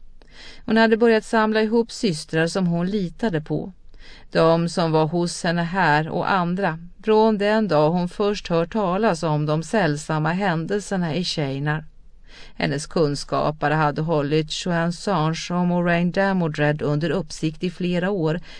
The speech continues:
utan att få veta någonting användbart förrän då. Men att hon litade på dem innebar inte att hon tänkte låta dem springa vind för våg.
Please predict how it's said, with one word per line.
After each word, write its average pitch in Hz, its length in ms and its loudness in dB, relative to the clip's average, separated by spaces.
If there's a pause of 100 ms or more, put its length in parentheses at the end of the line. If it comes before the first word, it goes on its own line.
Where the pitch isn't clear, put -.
(120)
utan 220 460 4
att 170 140 -2
få 180 120 -2
veta 165 400 0
någonting 156 760 0
användbart 143 840 0
förrän 151 440 0
då. 147 320 -4 (800)
Men 208 480 4
att 180 200 2
hon 196 180 -2
litade 208 460 0
på 135 260 -2
dem 151 260 0
innebar 156 540 0
inte 185 380 0
att 160 100 0
hon 151 160 0
tänkte 151 300 0
låta 156 320 2
dem 151 160 2
springa 156 540 0
vind 151 360 2
för 165 160 2
våg. 151 540 -4